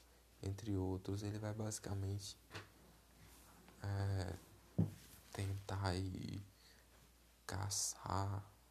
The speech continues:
caçar não, coletar coisas, frutas. E nessa daí é bem provável que pegue uma fruta venenosa e morra,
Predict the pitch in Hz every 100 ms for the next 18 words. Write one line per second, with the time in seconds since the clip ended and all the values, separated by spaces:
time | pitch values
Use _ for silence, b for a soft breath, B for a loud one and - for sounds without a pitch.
0 | - 104 104 - 104 95 101 - - B
1 | B B - - 104 95 95 - - 101
2 | 98 - 101 104 101 - - - - -
3 | - - - - - - - B B B
4 | B B - - 98 98 107 107 101 92
5 | 104 - - - B B B B B B
6 | - - - - - - - 107 107 104
7 | 107 - 104 101 101 104 - 101 101 101
8 | 101 101 101 101 98 98 98 98 104 -
9 | - 107 107 - B B B B B -
10 | - 101 98 98 101 95 98 - 101 101
11 | 90 98 98 95 92 90 98 95 95 104
12 | 95 98 101 107